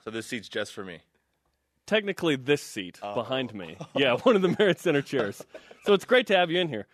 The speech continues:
Speaker 1: Thank you.
Speaker 2: Um, w-, w-, what was it like to come back in that game against UMass and, and win in dramatic fashion? That was quite the finish.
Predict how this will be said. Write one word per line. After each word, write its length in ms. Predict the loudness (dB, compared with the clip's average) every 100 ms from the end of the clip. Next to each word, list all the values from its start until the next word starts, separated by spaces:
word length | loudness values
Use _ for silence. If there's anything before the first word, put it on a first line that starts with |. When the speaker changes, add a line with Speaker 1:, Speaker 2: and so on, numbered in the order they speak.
| -16
Speaker 1:
Thank 160 | -16
you. 80 | -2
Speaker 2:
Um, 400 | 2 4 4 0 -10 -16
w-, 200 | -12 -12
w-, 160 | -14 -4
what 160 | 0
was 140 | 2 2
it 60 |
like 180 | 0 0
to 80 | -2
come 300 | -10 -6 -2
back 280 | -2 -2 -4
in 180 | -8 -6
that 180 | -6 -6
game 220 | -6 -6
against 280 | -6 -10 -10
UMass 640 | -10 -8 -10 -12 -16 -20 _ _ _ -6
and, 120 | -4
and 240 | -2 -2 0
win 160 | 0
in 80 | 0
dramatic 380 | -2 -2 -2 -2
fashion? 320 | -2 -2 -2
That 100 | -6
was 100 | -6
quite 240 | -6 -6 -6
the 80 | -10
finish. 240 | -18 -18